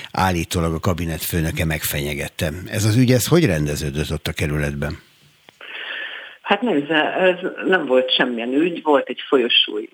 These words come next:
Speaker 2: beszélgetés, egy folyosói vita, ahol semmilyen fenyegetés nem hangzott el. Egyébként ez a vizsgálóbizottság létrejött, a vizsgálóbizottság meg is állapította, hogy nem történt semmi, úgyhogy innentől kezdve semmilyen,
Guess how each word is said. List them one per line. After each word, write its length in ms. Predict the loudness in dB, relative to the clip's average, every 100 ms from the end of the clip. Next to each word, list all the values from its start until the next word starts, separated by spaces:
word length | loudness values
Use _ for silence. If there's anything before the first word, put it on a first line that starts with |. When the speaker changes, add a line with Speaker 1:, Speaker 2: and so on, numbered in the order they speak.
| 0
Speaker 2:
beszélgetés, 960 | 0 0 2 4 4 0 -2 -4 0
egy 140 | 0 -2 4
folyosói 560 | 4 6 4 4 0
vita, 480 | 2 0 2 2 2
ahol 340 | 0 -4 -2
semmilyen 480 | 0 0 0 -2 -4 -2
fenyegetés 720 | -2 0 -2 -2 -4 -2 0
nem 180 | 0 0
hangzott 540 | -2 -8 -6 -10 -2
el. 240 | 2 4 2
Egyébként 520 | 0 -6 -8 -6 -4
ez 80 | -2
a 60 | -2
vizsgálóbizottság 960 | -2 -2 -2 -2 -2 -6 -6 -4 -4 0
létrejött, 720 | 0 2 2 4 4 2 -2
a 40 |
vizsgálóbizottság 1000 | -2 0 0 -2 -6 -10 -12 -6 -6 -4
meg 160 | -4
is 140 | -2 -2
állapította, 880 | 0 0 0 -2 -6 -6 -6 _ -6
hogy 120 | -4 -4
nem 160 | -4
történt 460 | 0 -2 -2 -6 -2
semmi, 500 | 0 2 2 2 0 -6 -10 -10 -12
úgyhogy 240 | -6 0 2
innentől 520 | 2 0 0 -2 -2
kezdve 540 | 2 2 2 2 2 0 -2
semmilyen, 560 | 0 0 -2 -2 -4